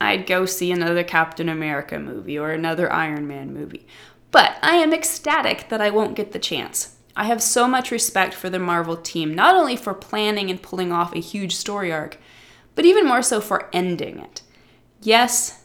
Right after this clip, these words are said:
the M C U continues with secondary characters introduced during this initial arc, but they will be continuing with their own story arc. And frankly, they have their work cut out for them if they want to win my heart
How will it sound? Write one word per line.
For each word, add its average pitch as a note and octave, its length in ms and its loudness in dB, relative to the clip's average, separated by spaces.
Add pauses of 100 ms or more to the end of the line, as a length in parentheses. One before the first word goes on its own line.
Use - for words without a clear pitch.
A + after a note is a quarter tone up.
the - 120 -4
M G#3 140 0
C B3 200 -2
U A3+ 100 -2
continues G#3+ 560 -2
with G#3 120 -4
secondary F3 520 -2
characters F3 720 -4
introduced E3+ 560 -4
during E3+ 260 -2
this D#3+ 180 -6
initial D3+ 440 -6
arc, F3+ 320 0 (380)
but - 220 4
they F4 120 4
will A4 140 8
be C#4 120 0
continuing G#3+ 640 -2
with F3+ 160 -6
their E3+ 220 -2
own F3+ 260 2
story C#3 340 -8
arc. - 260 -10 (460)
And F3+ 240 0
frankly, A#3 460 4
they A3 140 0
have G#3 240 0
their G3 140 -2
work F3+ 260 -4
cut G3+ 160 0
out A3+ 180 8
for F#3+ 120 -4
them E3+ 240 2
if E3+ 200 -6
they E3+ 140 0
want E3+ 280 0
to E3+ 80 -8
win F3 200 0
my D#3+ 160 -2
heart E3 400 -2